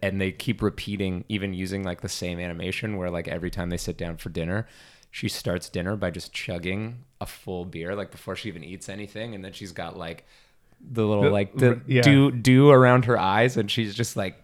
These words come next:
Speaker 1: all
Speaker 2: L-,
Speaker 1: blushy.
Speaker 2: red-faced, yeah.
Speaker 1: Constantly, like, hassling him about, like, just how, you know, why doesn't he have a girlfriend and all this. <laughs> It's just, like, so funny.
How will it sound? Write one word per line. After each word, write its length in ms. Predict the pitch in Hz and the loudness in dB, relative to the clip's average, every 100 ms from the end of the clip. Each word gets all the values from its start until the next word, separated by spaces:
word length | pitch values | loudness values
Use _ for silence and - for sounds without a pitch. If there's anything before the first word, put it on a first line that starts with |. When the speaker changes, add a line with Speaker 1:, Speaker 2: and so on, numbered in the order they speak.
| - - | -10 -2
Speaker 1:
all 180 | 110 95 | -2 0
Speaker 2:
L-, 80 | 123 | 0
Speaker 1:
blushy. 260 | 104 123 | 0 2
Speaker 2:
red-faced, 600 | 123 123 127 139 135 131 | 4 2 4 4 4 2
yeah. 260 | 127 113 113 110 - _ - | 0 0 0 -6 -18 _ -8
Speaker 1:
Constantly, 640 | - 123 123 131 117 117 | 0 2 2 -4 -2 0
like, 220 | 110 101 | 0 0
hassling 500 | - 101 104 - 113 | -2 -2 -2 0 2
him 260 | 113 117 117 | 4 4 2
about, 360 | 110 92 98 92 | -2 -2 -2 -2
like, 360 | 95 92 - _ _ _ _ _ _ | -4 -6 -14 _ _ _ _ _ _
just 360 | 104 98 - _ | -4 -4 -6 _
how, 200 | - - - | -12 -12 -10
you 140 | 110 92 | -6 -2
know, 100 | 87 | -2
why 300 | 90 90 90 | 0 2 2
doesn't 240 | 95 101 | 0 -2
he 80 | 98 | -2
have 160 | 92 95 | -2 -4
a 40 | |
girlfriend 580 | 85 85 92 - 104 107 | -4 -4 -4 -2 -4 -2
and 100 | 104 | -4
all 100 | 101 | -4
this. 400 | 98 - - - | -4 -6 -10 -12
<laughs> 80 | - | -10
It's 100 | 127 | -12
just, 180 | - - | -10 -6
like, 260 | 113 - _ - - - | -6 -6 _ -20 -20 -12
so 380 | - - - | -10 -8 -6
funny. 320 | 110 - - | -6 -10 -12